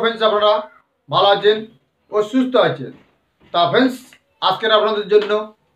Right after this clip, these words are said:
খুব দারুণ একটি interest video নিয়ে আমি চলে এলাম। আজকে ভিডিওর topic এটি, এমন একটি product আমি review করতে চলেছি, তা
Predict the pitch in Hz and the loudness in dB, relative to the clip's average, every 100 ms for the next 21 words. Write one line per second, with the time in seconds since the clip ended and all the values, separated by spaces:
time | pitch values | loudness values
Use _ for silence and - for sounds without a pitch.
0 | _ - 151 139 220 240 240 247 220 196 | _ -12 -2 2 2 2 0 -2 -6 -2
1 | 220 220 214 - _ 135 156 196 196 196 | 0 0 -2 -6 _ -8 -2 -2 -2 -2
2 | 202 202 262 262 - - 214 180 139 - | -2 -4 -8 -10 -12 -2 2 2 0 -4
3 | - _ _ _ _ _ _ _ - 311 | -16 _ _ _ _ _ _ _ -4 -2
4 | - 254 233 233 233 233 220 233 233 - | -2 0 2 2 2 -2 0 -4 -6 -16
5 | - - _ - 185 185 247 - - 196 | -20 -20 _ -10 -8 -6 -8 -8 -2 0
6 | 240 240 233 247 214 214 214 208 190 196 | 2 0 -2 -2 2 2 2 0 -4 -4
7 | 220 214 - 208 202 175 180 196 _ _ | -2 -4 -2 0 0 -2 -8 -14 _ _
8 | _ _ _ _ - | _ _ _ _ -2